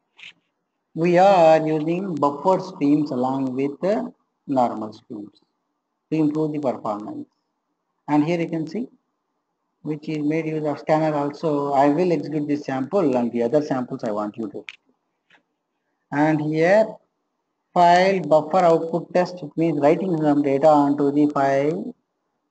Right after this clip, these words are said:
So here, file output stream, file, uh, file output stream object is, I mean, a reference variable is created. Buffered output stream, a reference variable is created.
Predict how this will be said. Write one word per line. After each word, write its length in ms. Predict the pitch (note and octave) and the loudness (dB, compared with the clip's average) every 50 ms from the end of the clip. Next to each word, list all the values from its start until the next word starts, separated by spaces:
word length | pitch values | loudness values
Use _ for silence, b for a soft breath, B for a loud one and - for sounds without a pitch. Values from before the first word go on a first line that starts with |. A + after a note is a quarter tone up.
| _ _ | _ _
So 60 | E3 | -2
here, 640 | D#3 D3 D3 D3+ D3 C#3+ C#3+ D3 D#3+ G3 G#3+ G#3 - - _ _ _ _ _ _ _ _ _ _ _ _ _ _ _ _ _ _ _ | 0 2 4 4 4 4 4 4 4 4 2 0 -6 -20 _ _ _ _ _ _ _ _ _ _ _ _ _ _ _ _ _ _ _
file 360 | F3+ F3+ F#3 G#3 A3+ A3+ G#3 | 4 6 8 8 8 6 6
output 380 | F#3+ F#3 F#3 F#3 - F3+ F3 | 4 4 0 -2 -6 -6 -6
stream, 580 | - - - - E3+ F3 F3 F3 E3+ D#3 C#3+ - | -6 -16 -10 -6 -4 -4 -2 -2 0 -2 -2 0
file, 400 | - D3+ D#3 E3+ E3+ E3 E3+ - | 2 2 2 4 2 0 -2 -2
uh, 600 | E3+ D3+ C#3+ C#3 C#3 C3 C3 B2+ A#2+ A#2 A#2 B2 B2 _ | -2 -2 -2 -2 -2 -4 -6 -6 -8 -8 -10 -12 -8 _
file 220 | - F3 F#3+ F3+ E3+ | 0 0 2 2 2
output 260 | E3 E3+ - D3 - | 0 -2 -6 -14 -12
stream 180 | - F3 E3 D#3 | -8 -4 0 2
object 320 | D3 C#3+ C#3+ D3+ C#3+ D3 | 2 2 2 0 -2 0
is, 300 | D3 C#3+ D3 D3+ D3 - - _ - _ _ _ _ _ _ _ _ _ _ _ _ _ _ _ _ _ _ _ | 2 2 2 0 -2 -10 -18 _ -20 _ _ _ _ _ _ _ _ _ _ _ _ _ _ _ _ _ _ _
I 60 | D3+ C3+ | -8 -6
mean, 500 | C3+ C3+ C3+ C3+ C3+ C3+ C3 C3+ C3+ - | -4 -2 -2 0 0 0 -2 -4 -6 -4
a 60 | D3+ C3 | -2 0
reference 340 | C#3 C#3 D3 E3 E3+ D3+ - | 0 0 0 0 -2 0 0
variable 280 | D#3+ D3 D3 D3 D3 | 2 2 2 2 0
is 80 | D3 C3+ - | -2 -4 -4
created. 380 | C#3 C#3 C3+ C3 - - F3 - _ _ _ _ _ _ _ _ _ _ _ | -6 -4 -4 -4 -6 -10 -12 -14 _ _ _ _ _ _ _ _ _ _ _
Buffered 380 | D#3 E3 D#3+ - - A3 A3+ A3 | -8 -8 -6 0 0 0 2 2
output 340 | G3 F#3+ F3 - F3+ E3 D3 | 0 -2 -2 -6 -10 -12 -12
stream, 420 | - - F3 E3+ E3 D#3+ D3+ D#3+ | -10 -10 -6 -6 -6 -6 -6 -6
a 120 | D#3+ D3 C#3+ | -4 -4 -4
reference 300 | D3 C#3 D3 D#3 D3+ D3 | -4 -4 -6 -8 -6 -4
variable 300 | D3+ D3 C#3+ C#3+ C#3+ D3 | -2 -2 -2 -2 -4 -6
is 100 | C#3+ - | -8 -8
created. 400 | - C#3+ C3+ C3+ C#3 - E3 E3+ | -8 -8 -8 -8 -8 -10 -12 -12